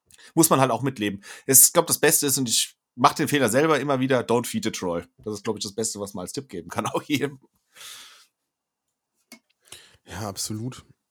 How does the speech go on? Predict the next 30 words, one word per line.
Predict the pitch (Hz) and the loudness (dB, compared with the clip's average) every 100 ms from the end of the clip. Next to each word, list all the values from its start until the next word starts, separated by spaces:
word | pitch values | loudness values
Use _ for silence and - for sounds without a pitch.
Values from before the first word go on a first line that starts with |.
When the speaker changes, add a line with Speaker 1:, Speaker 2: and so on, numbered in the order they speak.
| - | -12
Speaker 2:
Ähm, | 101 101 98 - | -8 -6 -6 -8
ist | - | -6
halt | 107 - | -4 -4
schwierig, | - 123 120 - | -4 -4 -4 -4
weil | 90 | -8
Trolle | - 92 101 | -6 -6 -6
gibt's | 95 - | -8 -8
so | - 110 | -6 -6
viele | - 113 104 98 110 _ _ | -6 -6 -2 -2 -4 _ _
und, | 87 95 92 - - | -8 -6 -8 -8 -8
äh, | 85 85 82 _ _ - - - - _ | -4 -4 -6 _ _ -20 -20 -20 -20 _
letztlich | 82 - - 110 110 - | -8 -6 -4 -4 -4 -10
kann | - 95 | -10 -6
man, | 98 92 - | -4 -4 -6
also | 92 85 85 | -10 -6 -6
mir | 85 101 120 | -6 -4 -2
fällt | - 85 87 | -2 -6 -6
es | 85 | -8
ganz, | 85 98 110 - - | -4 -4 -4 -10 -10
ganz | 92 101 | -8 -8
schwer, | - 87 92 95 - | -6 -4 -2 -2 -4
ähm, | 82 85 85 | -6 -6 -8
Trollkommentare | - 92 - 85 85 90 85 90 | -4 -4 -4 -6 -6 -6 -6 -6
von | - 87 85 | -6 -6 -8
w-, | 78 | -12
wirklich | 87 87 - 90 - - | -12 -12 -10 -10 -10 -12
aggressiver | 95 - - - 92 87 80 | -12 -10 -8 -8 -8 -8 -8
Kri-, | - - | -12 -14
ähm, | 80 76 76 - | -12 -10 -12 -14
Kritik | - - - 117 - | -14 -12 -8 -8 -8